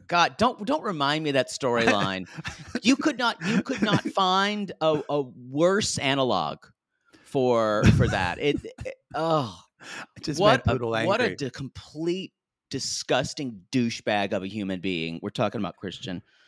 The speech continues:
Speaker 1: but, um, anyway.
Speaker 2: Anyway, so
Speaker 1: This
Speaker 2: again,
Speaker 1: bar
Speaker 2: we
Speaker 1: is like my mind. Sorry, keep going. <laughs>
Speaker 2: So, um, we get a little bit, that's a little bit of, he's a barber as well.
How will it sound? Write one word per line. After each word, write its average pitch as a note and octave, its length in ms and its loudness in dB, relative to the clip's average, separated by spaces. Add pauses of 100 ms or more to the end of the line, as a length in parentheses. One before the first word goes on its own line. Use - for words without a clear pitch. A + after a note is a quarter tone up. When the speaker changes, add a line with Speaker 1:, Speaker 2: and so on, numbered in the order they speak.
(260)
Speaker 1:
but, G#2+ 120 -6
um, F#2+ 420 -8 (840)
anyway. F2 300 -10 (840)
Speaker 2:
Anyway, G#2 400 2
so C#3 640 4
Speaker 1:
This A3+ 140 -2
Speaker 2:
again, - 160 6
Speaker 1:
bar C4 160 10
Speaker 2:
we D4 60 6
Speaker 1:
is F#3 120 2
like G#3 220 2
my D3 140 2
mind. C#3+ 760 2 (600)
Sorry, G2 440 0
keep - 260 -14
going. G2 420 -10 (400)
<laughs> - 80 0 (720)
Speaker 2:
So, F#3 600 8
um, C#3 640 6 (520)
we E3+ 160 4
get G3+ 220 6
a G#3+ 60 4
little G3 260 6
bit, E3+ 180 0
that's A#3 160 6
a B3+ 60 0
little B3+ 160 8
bit A#3 100 6
of, F#3 60 4
he's F3 300 2
a A#3+ 40 6
barber F3 400 8
as C#3+ 140 2
well. C3 340 4